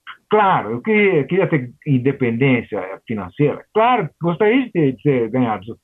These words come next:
dinheiro pra ter independência, mas não, ah, tanto eu como o Itamar. O Itamar seria muito mais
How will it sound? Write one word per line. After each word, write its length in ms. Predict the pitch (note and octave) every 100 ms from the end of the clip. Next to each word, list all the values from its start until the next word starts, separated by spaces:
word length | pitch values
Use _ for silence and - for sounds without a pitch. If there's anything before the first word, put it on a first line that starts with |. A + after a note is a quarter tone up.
| _ _ _ _
dinheiro 340 | A2+ A#2+ A2+ A2
pra 140 | A#2
ter 200 | A#2 A#2+
independência, 720 | A2 G#2 A#2 G2+ F#2 F#2 - -
mas 180 | C#3
não, 320 | E3+ A3 A#3 G#3
ah, 280 | E3 A2+ - _ _ _ _ _ _
tanto 260 | C#3 F#3+ F#3+
eu 140 | G#3
como 160 | A3+ A3
o 40 |
Itamar. 460 | A#3+ B3 F#3 B2+ - _ _ _ _ _ _ _ _ _ _ _ _ _ _ _ - - - - - - _ _ -
O 80 | A3
Itamar 400 | G#3+ G3 A3+ A#3+
seria 260 | A#3 A#3
muito 520 | A3+ G#3+ A3+ A#3+ B3+ G#3+
mais 220 | G#3+